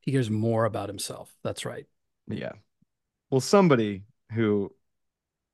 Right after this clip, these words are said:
Speaker 2: doesn't care more about himself sometimes is, is the Bunk. And
Speaker 1: The, yeah. We see Bunk here.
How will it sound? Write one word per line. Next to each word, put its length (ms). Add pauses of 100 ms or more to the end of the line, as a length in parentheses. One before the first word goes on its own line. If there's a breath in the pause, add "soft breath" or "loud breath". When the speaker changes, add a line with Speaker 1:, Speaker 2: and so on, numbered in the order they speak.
(460)
Speaker 2:
doesn't 400
care 220
more 200
about 220
himself 360
sometimes 560
is, 280 (240)
is 160
the 100
Bunk. 320 (280)
And 420 (1080)
Speaker 1:
The, 80
yeah. 340 (1040)
We 180
see 200
Bunk 340
here. 540